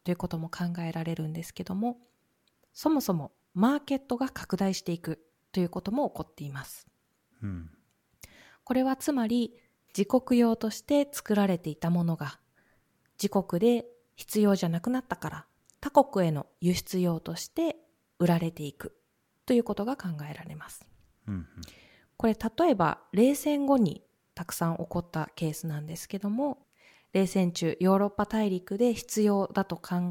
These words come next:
Speaker 1: えられて生産された武器が、冷戦後、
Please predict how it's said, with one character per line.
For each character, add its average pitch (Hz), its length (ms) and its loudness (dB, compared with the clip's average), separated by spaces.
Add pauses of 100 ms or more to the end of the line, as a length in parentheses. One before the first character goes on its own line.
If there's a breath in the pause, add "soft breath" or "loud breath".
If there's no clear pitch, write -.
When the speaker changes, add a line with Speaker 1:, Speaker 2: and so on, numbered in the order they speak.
Speaker 1:
え 180 120 2
ら 175 100 0
れ 170 120 -4
て 269 420 0
生 185 220 0
産 165 260 -2
さ 165 120 -6
れ 160 80 -8
た 156 160 -6
武 165 120 -8
器 156 140 -10
が、 - 180 -14 (360)
冷 196 160 4
戦 185 240 -2
後、 170 280 -2